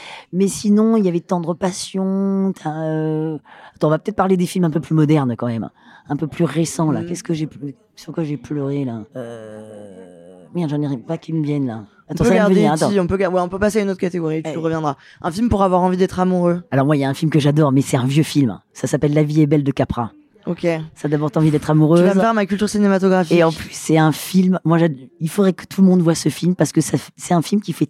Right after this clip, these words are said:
Speaker 1: tellement du bien.
Speaker 2: Ok.
Speaker 1: Ou que tu te dis que finalement, t'as toujours fait des trucs chouettes dans ta vie.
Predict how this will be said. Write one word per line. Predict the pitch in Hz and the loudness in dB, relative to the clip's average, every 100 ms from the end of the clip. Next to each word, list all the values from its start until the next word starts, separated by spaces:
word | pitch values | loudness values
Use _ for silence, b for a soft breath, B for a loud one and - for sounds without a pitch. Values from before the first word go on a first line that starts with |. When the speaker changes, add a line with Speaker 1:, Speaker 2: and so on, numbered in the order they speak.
| - | 0
Speaker 1:
tellement | 220 196 196 196 | 2 2 0 -2
du | 165 | -2
bien. | 160 160 175 B B B 196 | 0 0 -2 B B B -14
Speaker 2:
Ok. | 175 196 190 185 | -4 0 2 0
Speaker 1:
Ou | |
que | 165 | -4
tu | 165 170 | -6 0
te | 190 | 0
dis | 175 | 0
que | 190 175 | -2 -2
finalement, | 175 180 190 | 0 0 0
t'as | 185 | -2
toujours | - 185 180 | -4 -4 -4
fait | - | -4
des | 156 | -6
trucs | - 156 | -6 -6
chouettes | - 160 | -2 0
dans | 139 | 0
ta | 143 | -2
vie. | 123 120 - | -4 -6 -12